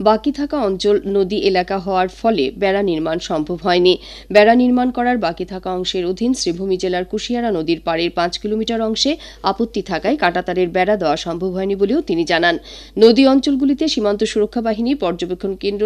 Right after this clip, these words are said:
স্থাপন করে সতর্ক প্রহরা দিচ্ছে বলেও তিনি জানান। সীমান্ত সুরক্ষা উন্নত করার লক্ষ্যে এবং আন্তর্জাতিক বাণিজ্য সুচল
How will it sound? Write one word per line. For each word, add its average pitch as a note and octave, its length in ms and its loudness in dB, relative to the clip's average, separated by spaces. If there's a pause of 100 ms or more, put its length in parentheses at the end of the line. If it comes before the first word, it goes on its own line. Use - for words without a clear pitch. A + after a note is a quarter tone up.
স্থাপন F3 360 -6
করে G3 120 2 (100)
সতর্ক F3 360 -6
প্রহরা G3+ 460 -2
দিচ্ছে E3+ 260 -4
বলেও F#3+ 240 2
তিনি E3 220 2
জানান। E3+ 220 4 (420)
সীমান্ত B3+ 340 2
সুরক্ষা C#4+ 460 -2
উন্নত G#3+ 240 0
করার A3 340 2
লক্ষ্যে A3 240 0 (100)
এবং F3+ 140 -2 (140)
আন্তর্জাতিক G#3 560 -2
বাণিজ্য G3 300 -2 (420)
সুচল B3+ 300 -2